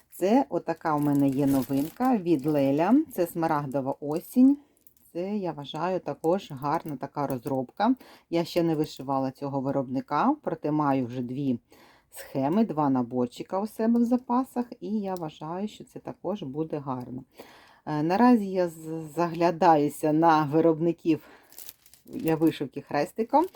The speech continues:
Не буду називати цих виробників, тому що я ще не могла, не, не маю їх в руках,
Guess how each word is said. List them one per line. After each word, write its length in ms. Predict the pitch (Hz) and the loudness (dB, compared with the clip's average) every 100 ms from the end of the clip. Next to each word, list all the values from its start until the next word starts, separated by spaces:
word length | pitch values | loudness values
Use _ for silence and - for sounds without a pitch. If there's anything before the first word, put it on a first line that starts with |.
| - - _ | -16 -20 _
Не 120 | 196 | -2
буду 260 | 196 185 170 | 2 4 4
називати 640 | 160 156 151 147 - 143 | 2 0 0 0 0 -4
цих 300 | 123 156 - | -2 -6 -4
виробників, 560 | 147 147 151 151 247 311 | -4 -2 -2 -4 -4 -4
тому 220 | 165 170 | -4 -2
що 180 | 160 - | -2 -2
я 220 | 151 151 | 2 0
ще 200 | 147 - | 0 -4
не 120 | 147 | 0
могла, 340 | 151 151 156 147 | 0 0 -2 -6
не, 280 | 160 160 156 139 | -2 0 -2 0
не 200 | 175 190 | 2 4
маю 340 | 190 175 160 | 6 6 6
їх 340 | - 165 - | 2 -4 -4
в 20 | 160 | -6
руках, 500 | 160 185 226 370 | -4 2 2 2